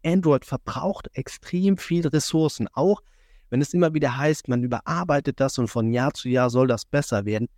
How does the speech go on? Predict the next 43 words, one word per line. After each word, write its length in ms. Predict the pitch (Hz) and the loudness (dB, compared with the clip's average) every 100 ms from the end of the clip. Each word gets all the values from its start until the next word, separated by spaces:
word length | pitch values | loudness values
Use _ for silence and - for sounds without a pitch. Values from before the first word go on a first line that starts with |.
| _ _ _ - | _ _ _ -4
Das, 240 | 110 - _ _ _ _ _ - - 82 | -4 -4 _ _ _ _ _ -20 -20 -8
das 200 | - 127 | 0 0
kommt 260 | - 175 165 - | 0 -2 -2 0
nie 400 | 135 170 247 262 | 2 4 4 4
im 260 | 175 170 | 2 2
Leben 420 | 156 160 196 165 | 2 2 2 2
hin 300 | 120 147 190 | 2 4 2
und 280 | - 107 107 | 2 -2 0
das, 240 | 117 - - _ _ | 0 -2 -12 _ _
deshalb 260 | 127 127 120 | -4 -2 2
werde 200 | 175 190 | 2 2
ich 100 | - | -4
mit 100 | 147 | 0
dieser 160 | 139 | 2
Meinung 240 | 131 147 151 | 2 2 -2
einfach 340 | 143 165 147 | -2 -4 -4
nicht 200 | 147 - | -10 -2
d'accord 340 | 131 - 170 147 | -4 0 0 2
gehen. 220 | 113 147 - _ _ _ _ _ _ | 0 0 -4 _ _ _ _ _ _
Wir 180 | 120 113 | 2 4
werden 360 | 175 165 104 - | 4 4 0 -4
in 160 | 117 120 | -6 -6
acht 320 | 196 220 - | -4 -8 -8
Jahren, 520 | - 160 175 147 95 82 | 2 2 2 -2 -4 -4
äh, 100 | 123 | -2
in 320 | 104 131 123 | 0 2 2
sieben 380 | 113 160 190 104 | 0 -2 0 -2
oder 120 | 110 | -2
meinetwegen 420 | 143 208 165 135 117 | 0 2 2 2 2
sechs 320 | 127 - - | 0 -2 -4
Jahren 300 | 135 123 - | -2 -2 -2
nicht 320 | 117 202 - | -2 -2 0
mit 220 | 151 - | -2 0
acht 280 | 170 196 - | -4 -6 -10
Gigabyte 480 | - 170 143 135 - | -2 0 2 2 2
ram 120 | 170 | 2
hinkommen. 540 | 147 190 - - 85 85 | 4 2 2 -2 -2 0
Das 240 | 131 - | -2 -2
kann 360 | - - 190 202 | -8 -2 0 2
nicht 280 | 156 170 - | 2 -2 -4
funktionieren. 680 | 160 156 - 139 156 117 101 | -2 -2 0 2 4 4 2
Dazu 400 | 117 - 208 - | -2 0 -2 0
einen 180 | 135 | -2